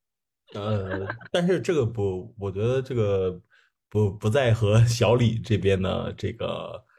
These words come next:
Speaker 2: 呃，讨论范围内啊。就是我，
Speaker 1: 但是我觉得，
Speaker 2: 我，我，
Speaker 1: 我觉得小李，小李是不是他也觉着在这个时期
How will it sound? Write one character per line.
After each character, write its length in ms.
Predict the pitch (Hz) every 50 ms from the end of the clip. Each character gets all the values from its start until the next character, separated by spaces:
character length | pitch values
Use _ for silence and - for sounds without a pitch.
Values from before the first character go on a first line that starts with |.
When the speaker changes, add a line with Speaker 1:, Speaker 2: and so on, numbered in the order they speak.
| _ _ _ _ _ _ _
Speaker 2:
呃， 320 | - - 73 71 76 - -
讨 260 | - - - 78 76 85
论 200 | 95 98 98 95
范 180 | 101 - 110 98
围 120 | 90 87 87
内 180 | 95 107 101 85
啊。 140 | - - - - _ _ _
就 100 | - 127
是 200 | 117 127 123 117
我， 40 | 117
Speaker 1:
但 80 | -
是 60 | - 294
我 100 | 247 196
觉 60 | - 98
得， 60 | 95
Speaker 2:
我， 120 | 98 101 107
我， 0 |
Speaker 1:
我 60 | 107
觉 40 | 214
得 80 | 233
小 140 | - - - - -
李， 260 | 254 220 175 156 147
小 200 | 143 - 202 247
李 140 | 269 214 151
是 140 | 139 -
不 80 | 226 220
是 140 | 220 233 220
他 180 | 220 220 226
也 80 | 220 208
觉 180 | 208 - 151 151
着 460 | 151 185 190 190 190 180 175 170 165
在 220 | 160 - 208 196
这 120 | 185 208 196
个 80 | 175
时 200 | 175 - - 165
期 420 | 160 - 170 170 170 175 170 160